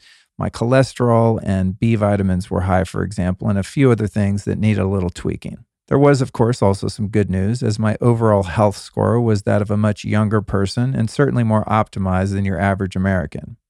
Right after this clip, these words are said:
And that's the point. The whole goal with Inside Tracker is to be optimized, not normal. So they don't merely show you the normal biomarker zones, they show you the optimal biomarker zones and numbers that are best for your individual body.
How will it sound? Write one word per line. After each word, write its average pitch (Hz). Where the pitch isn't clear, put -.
And 143
that's 165
the 123
point. 117
The 104
whole 135
goal 123
with 123
Inside 110
Tracker 135
is 110
to -
be 110
optimized, 101
not 104
normal. 101
So -
they 113
don't 143
merely 131
show 117
you 107
the 101
normal 104
biomarker 92
zones, 98
they 117
show 123
you 120
the 117
optimal 107
biomarker 98
zones 107
and 107
numbers 107
that 107
are 104
best 104
for 110
your 107
individual 98
body. 110